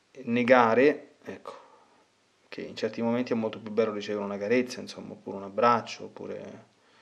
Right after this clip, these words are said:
un bacio, diciamo così, un bacio casto nel senso, non nel, nel senso di, eh, può essere anche un bacio bacio, ma un bacio casto nel senso che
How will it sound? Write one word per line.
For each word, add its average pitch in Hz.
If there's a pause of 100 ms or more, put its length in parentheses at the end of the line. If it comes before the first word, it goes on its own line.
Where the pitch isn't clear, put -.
(440)
un 104
bacio, 110
diciamo 104
così, 107 (1500)
un 104
bacio 110
casto 117
nel 101
senso, 107
non 104
nel, 90
nel 98
senso 107
di, 98
eh, -
può -
essere 107
anche 110
un 110
bacio 110
bacio, 113
ma 104
un 104
bacio 104
casto 107
nel 110
senso -
che 107